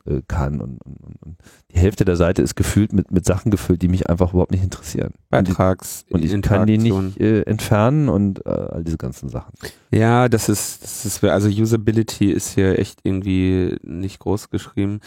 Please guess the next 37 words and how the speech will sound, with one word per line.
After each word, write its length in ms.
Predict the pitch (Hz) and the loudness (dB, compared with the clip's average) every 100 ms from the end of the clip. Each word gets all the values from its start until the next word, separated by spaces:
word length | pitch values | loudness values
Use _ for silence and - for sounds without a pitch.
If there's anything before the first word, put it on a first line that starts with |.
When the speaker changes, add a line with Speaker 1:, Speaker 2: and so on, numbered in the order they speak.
| - - - | -16 -8 -2
Speaker 2:
Es 160 | 104 | 2
gibt 180 | - 156 | 2 2
also 180 | 156 135 | 2 2
eine 100 | 131 | 2
schöne 260 | 120 123 110 | 2 2 2
Facebook-Folge, 1000 | - 101 - 95 - 90 90 90 90 104 | 0 0 0 -2 0 0 2 4 2 0
äh, 120 | 98 | 0
Facebook 420 | 95 92 - 95 - | 2 0 0 -2 2
sag 160 | 87 | 0
ich 80 | 85 | 2
schon, 160 | - 90 - - | 0 0 -2 -6
<laughs> 260 | - - 120 | -10 -4 -2
South 380 | - 101 - | 0 0 0
Park, 360 | - 101 - - - - - _ _ | -4 -6 -6 -10 -12 -20 -20 _ _
äh, 140 | 101 95 | 2 2
You 240 | 87 107 | 2 4
Have 200 | 107 101 - _ _ _ | 4 2 -4 _ _ _
Zero 340 | 101 101 104 98 | 0 2 4 2
Friends 420 | - 98 107 - | 0 -2 -2 -4
Speaker 1:
Oh 40 | |
Speaker 2:
oder 100 | 87 | 0
Speaker 1:
ja, 60 | 76 | 0
Speaker 2:
so 40 | |
Speaker 1:
die 80 | 80 | 0
ist 60 | 90 | -2
Speaker 2:
heißt. 80 | |
Speaker 1:
ganz 180 | 80 73 | -4 -8
toll. 260 | - 71 69 _ - | -6 -6 -6 _ -2
Speaker 2:
Das 200 | 90 101 | 0 2
ist, 420 | 92 90 - 110 | 2 0 -6 0
das 180 | 92 - | 0 2
ist 80 | |
das 160 | 95 92 | 0 2
eigentlich 340 | 92 92 101 | 0 0 -2
mit 120 | 101 95 | 0 0
abgehandelt. 680 | 110 - 101 87 90 90 - - - - _ - | 0 0 0 0 -2 -8 -10 -20 -20 -20 _ -2
Ähm, 420 | 101 95 98 98 | 2 4 2 0